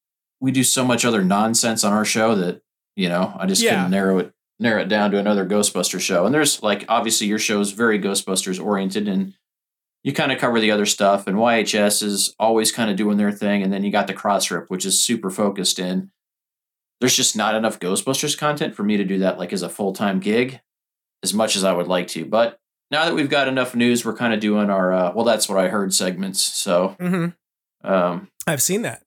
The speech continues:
Speaker 2: Um, yeah, where you're kind of doing summaries of what's been going on in production and what have you. And some of it, I think you guys are doing a little more discussion of potential spoiler stuff than I probably do, but I'm, you know, I'm a, I always say this, go, go get what you want.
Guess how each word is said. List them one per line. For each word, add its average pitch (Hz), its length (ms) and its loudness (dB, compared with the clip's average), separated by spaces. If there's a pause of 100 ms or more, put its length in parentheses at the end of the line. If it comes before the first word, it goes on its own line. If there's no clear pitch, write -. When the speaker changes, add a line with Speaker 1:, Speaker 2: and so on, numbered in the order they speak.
(160)
Speaker 2:
Um, 135 360 -8
yeah, 147 200 -4
where 135 100 -10
you're 135 100 -6
kind 147 160 -2
of 131 100 -8 (100)
doing 156 280 -2
summaries 151 440 0
of 139 100 -8
what's 151 160 -4
been 151 140 -6
going 147 260 -2
on 143 220 -4
in 139 180 -6 (360)
production 147 500 -2
and 135 100 -4
what 143 100 -4
have 139 200 -4
you. 139 180 -6 (420)
And 131 300 -8 (160)
some 247 220 2
of 165 80 2
it, 160 200 0
I 180 80 0
think 170 220 -2
you 180 100 -2
guys 151 220 0
are 151 100 -2
doing 156 260 -2
a 147 40 -2
little 147 180 -2
more 147 160 -4
discussion 147 440 -2
of 139 100 -8
potential 143 380 -4
spoiler 139 360 -4
stuff 139 240 -6
than 135 120 -10
I 139 100 -8
probably 143 420 -6
do, 151 280 -6 (100)
but 123 220 -12 (160)
I'm, 135 280 -8 (360)
you 131 80 -10
know, 123 180 -12 (220)
I'm 139 160 -10
a, 107 100 -14 (480)
I 143 80 -4
always 165 180 0
say 147 140 -2
this, 120 220 -4
go, 139 560 -6
go 175 160 2
get 185 180 0
what 175 220 0
you 175 120 2
want. 143 480 -4